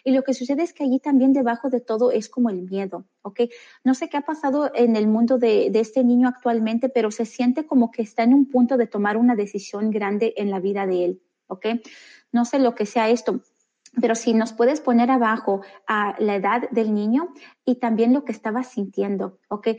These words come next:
Porque ahorita todo lo que podemos decir con este tipo de sueño es que el niño está ahorita en un, en un punto donde tiene que tomar una decisión muy importante, ¿ok? Quién sabe lo que sea, pero si nos pones más información te puedo ayudar con la interpretación un poquitito más, ¿ok?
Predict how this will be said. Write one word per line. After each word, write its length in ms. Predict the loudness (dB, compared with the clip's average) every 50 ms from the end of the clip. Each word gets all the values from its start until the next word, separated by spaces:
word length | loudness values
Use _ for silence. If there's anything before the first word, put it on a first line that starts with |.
| -6 -12 -4 -4
Porque 200 | -4 0 2 2
ahorita 300 | 2 2 2 0 -2 0
todo 220 | 0 0 0 0
lo 100 | 0 0
que 120 | -2 -2
podemos 440 | -2 -2 -2 0 2 4 4 4 2
decir 320 | 2 -2 -2 -2 -2 -2 -2
con 180 | -2 -2 -2
este 220 | -2 -2 -2 -4 -2
tipo 260 | -2 -2 -2 0 0
de 120 | 0 -2
sueño 320 | -4 -4 -2 0 0 0 0 -2 -8 -20 _ -2
es 220 | -2 -2 -2 0
que 80 | 0 2
el 100 | 4 4
niño 220 | 6 6 6 4
está 220 | 2 0 -2 0 2
ahorita 280 | 2 2 2 0 2
en 120 | 2 2 4
un, 220 | 4 2 2 0 _
en 140 | -2 0 2
un 160 | 2 2 2
punto 260 | 2 2 2 2 2
donde 240 | 0 -2 -2 -2 -2
tiene 260 | -2 -2 0 0 0
que 120 | -2 -2 -2
tomar 280 | 0 2 2 2 4
una 220 | 4 4 4 4 4
decisión 460 | 2 0 0 -4 -8 -4 -4 -2 0
muy 160 | 0 0 0 0
importante, 720 | 0 0 -2 -4 -8 -6 -6 -6 -4 -4 -6 -8 -8 -10 _ _ _ _ _
¿ok? 220 | -20 -12 -4 0 0 0 0 0 -4 -20 -20 -20 -20 _ _ _ _ _ _ _ _ _ _ _ _ _ -8
Quién 240 | -2 -2 0 0 0
sabe 200 | 0 0 0 2
lo 160 | 0 0 -2
que 120 | -4 -8
sea, 240 | -8 -6 -6 -6 -4 -4
pero 160 | -6 -6 -4
si 140 | -4 -4 -4
nos 160 | -4 -6 -6
pones 280 | -2 0 0 2 2
más 180 | 2 2 2 2
información 520 | 0 0 0 0 -2 -4 -4 -4 -6 -4
te 80 | -4 -4
puedo 220 | -4 -4 -2 -2
ayudar 340 | -2 0 0 0 0 -2 -2 -2
con 120 | -2 -2
la 60 | 0
interpretación 680 | 0 -2 -4 -6 -8 -8 -10 -10 -10 -8 -6 -4 -2 -2
un 100 | -2 -2
poquitito 500 | -4 -8 -12 -12 -14 -14 -12 -8 -6 -4
más, 280 | -4 -4 -6 -8 -12
¿ok? 140 | -12 -6 -2